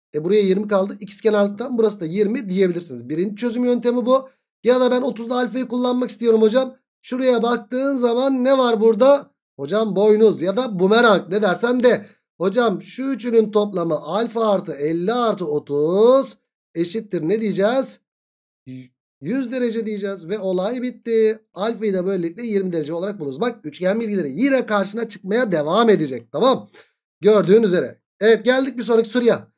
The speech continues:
Ya hocam soru çok karışık ya. Ya bakmayı bilmezsen. E, görme işi demiyorum tabii ki de.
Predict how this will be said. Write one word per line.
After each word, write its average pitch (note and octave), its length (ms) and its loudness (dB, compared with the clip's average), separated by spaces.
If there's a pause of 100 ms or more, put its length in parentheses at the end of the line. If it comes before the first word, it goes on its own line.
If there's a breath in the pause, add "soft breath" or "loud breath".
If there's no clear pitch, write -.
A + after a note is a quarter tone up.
(280)
Ya G3+ 200 6
hocam G#3+ 320 4
soru A3 240 2
çok A#3+ 220 -6
karışık A3+ 380 -4
ya. G3+ 360 -6
Ya D3+ 260 -4
bakmayı G#3+ 420 -2
bilmezsen. G#3 600 -4
E, A#2+ 60 -20
görme F#3 340 0
işi F#3 180 -6
demiyorum F#3 340 -2
tabii C#3+ 200 -10
ki A3+ 100 -10
de. C#3+ 200 -2